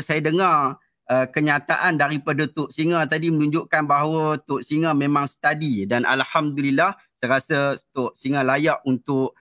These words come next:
berdiskusi pada malam ini. Dan saya tengok tajuk adalah berkaitan tentang adab dengan ulama' dan, uh, mempertahankan bicara Pak Sumi. Dan tadi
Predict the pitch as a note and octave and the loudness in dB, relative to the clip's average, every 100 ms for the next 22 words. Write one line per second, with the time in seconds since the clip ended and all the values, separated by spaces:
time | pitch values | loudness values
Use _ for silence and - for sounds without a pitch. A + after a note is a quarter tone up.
0 | _ _ B2+ B2+ C3+ - D3+ - D3 C3+ | _ _ -4 -2 -2 -2 -6 -4 -4 0
1 | B2+ B2 B2 A#2+ B2 G#2+ - _ _ _ | 0 2 2 2 0 -2 -6 _ _ _
2 | _ B2+ D#3 D#3 D3 C#3+ C#3 B2+ C#3 D#3+ | _ 0 2 2 0 0 -2 -2 0 2
3 | D#3 D#3 D3+ - - E3 A3 G3 - D#3+ | 2 2 2 -2 -4 -2 -2 -2 0 -2
4 | D#3 A#3 - _ - C#3 D3+ D#3 C#3+ C3 | 0 -2 -4 _ -2 0 2 2 0 -4
5 | C#3 C#3 C#3+ C#3 - C#3+ C#3 D3+ D3+ G3 | -4 -2 -2 -2 -2 -4 0 -2 2 0
6 | - D3 D3 D3+ C#3+ C#3+ F#3 - - C#3 | 0 -2 0 2 0 2 0 0 -2 2
7 | C#3+ D3 D3 D3 - _ _ - B2+ C3 | 2 2 0 -4 -8 _ _ -2 0 2
8 | B2+ C#3+ F3 G3 - D#3+ G3+ G3+ - D#3+ | 2 2 2 -2 -2 0 0 -2 -2 -2
9 | C#3+ C#3+ C#3+ C#3 C#3 - C3+ B2 E3 G3+ | -2 -2 -2 -2 -4 -4 0 2 0 -2
10 | _ B2+ B2+ C3+ C3+ E3+ F3 D#3+ | _ -2 0 -2 -2 0 2 0